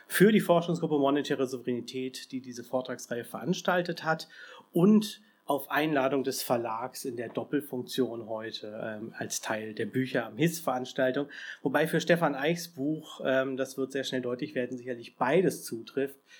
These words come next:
Es ist hier am Haus erschienen, aber es ist eben auch thematisch für die Diskussionen und Debatten, die wir hier am Haus führen, sehr interessant und ohne meiner Würdigung jetzt, äh, zu sehr vorwegzugreifen, auch für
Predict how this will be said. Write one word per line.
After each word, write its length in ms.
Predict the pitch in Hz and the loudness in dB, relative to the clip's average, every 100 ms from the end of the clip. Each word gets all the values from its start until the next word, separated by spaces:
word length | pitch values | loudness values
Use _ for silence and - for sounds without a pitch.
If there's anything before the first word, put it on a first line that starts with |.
| - - | -12 -6
Es 160 | - | -2
ist 400 | 175 160 - - | -2 -2 -4 -10
hier 220 | - 156 143 | 2 2 2
am 160 | 127 | 2
Haus 240 | 147 165 165 | 2 2 0
erschienen, 520 | 131 - 170 214 160 | -6 -4 0 2 2
aber 160 | 131 | 0
es 140 | 131 151 | -4 -2
ist 260 | 170 - | -4 -4
eben 220 | 147 143 - | -6 -8 -4
auch 200 | 131 - | -6 -2
thematisch 560 | 135 123 123 160 143 | -2 0 -2 -4 -10
für 100 | - | -10
die 120 | 131 | -10
Diskussionen 540 | 123 123 127 - 131 131 | -10 -8 -8 -2 -2 0
und 80 | 123 | -2
Debatten, 520 | 120 123 - 131 - - - - _ | 0 -2 0 -2 -2 -16 -20 -20 _
die 160 | 139 139 | -2 4
wir 100 | 135 | 4
hier 200 | 131 123 | 4 -2
am 160 | 117 | 2
Haus 300 | 135 185 208 | 6 8 6
führen, 420 | - 165 139 135 135 - - - | 2 2 4 2 -4 -20 -16 -12
sehr 260 | - 143 156 | 2 2 2
interessant 540 | 139 131 151 156 170 | -2 -4 2 4 4
und 160 | 135 131 | 0 0
ohne 480 | 139 165 147 147 135 | 2 4 2 0 -4
meiner 640 | 127 127 127 127 123 127 - _ - | -2 0 0 -2 -2 -4 -12 _ -6
Würdigung 680 | 120 156 165 135 143 143 135 | 2 4 4 4 2 2 -2
jetzt, 540 | 127 131 - - - _ - - - | -4 -4 -4 -8 -10 _ -12 -12 -6
äh, 140 | - 117 | -4 -4
zu 260 | - 208 | 0 4
sehr 220 | 226 170 147 | 10 10 10
vorwegzugreifen, 840 | 147 156 - - 127 131 131 151 | 6 4 2 -2 2 2 2 2
auch 220 | 143 160 | 2 2
für 360 | - 151 139 | 0 2 2